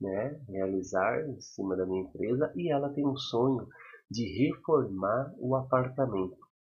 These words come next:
Então, o que que nós fizemos? Nós bolamos toda uma estrutura, né, de economizar dinheiro, tanto eu e tanto ela, né?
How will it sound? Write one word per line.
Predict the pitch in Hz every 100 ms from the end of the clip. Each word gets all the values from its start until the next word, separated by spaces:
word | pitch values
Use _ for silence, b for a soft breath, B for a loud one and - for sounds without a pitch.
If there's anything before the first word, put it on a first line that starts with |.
| -
Então, | 175 202
o | 208
que | 220
que | 220
nós | 220 208 -
fizemos? | 165 101 95 87 - B B B B B -
Nós | 107 107 120 -
bolamos | 127 120 117 127 131 127 - -
toda | 160 180 175
uma | 156
estrutura, | 151 - - 139 - - 110 123 113 92 87 _
né, | 87 90 90 - B B -
de | 98 131
economizar | - 123 143 135 113 95 110 135
dinheiro, | 143 123 95 87 92 117 143 - _ _ _ _ -
tanto | 165 165 131
eu | 113 104
e | 104
tanto | 101 95 87
ela, | 85 87 110 151 151 _ _ _
né? | 85 87 98